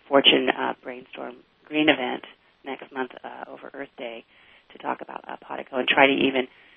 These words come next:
get other big brands to get involved in this, uh, program. Um, they're also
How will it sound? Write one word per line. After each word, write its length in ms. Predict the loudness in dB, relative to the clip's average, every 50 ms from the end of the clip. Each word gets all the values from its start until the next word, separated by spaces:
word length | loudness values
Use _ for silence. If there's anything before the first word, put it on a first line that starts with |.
| _ _ 0
get 140 | 0 2 6
other 220 | 8 10 10 10 8
big 160 | 6 0 -2
brands 280 | -2 -8 -12 -12 -14 -14 -16 -20
to 60 | -16
get 180 | -12 -12 -12 -12 -12 -14 -14 -14 -14
involved 380 | -6 2 6 8 8 8 8 6
in 140 | -4 -4
this, 180 | -4 -6 -6 -6 -10 -20 _ _ -14
uh, 140 | -12 -12 -12 -14 -6
program. 540 | 2 4 4 4 4 0 -4 -4 -6 -6 _ _ -20 -20 -20 -18 -16 -16 -16 -16 _ _ _ 4
Um, 460 | 8 10 10 10 10 6 2 -4 2 10
they're 120 | 12 12 12
also 380 | 12 12 10 8 4 2 2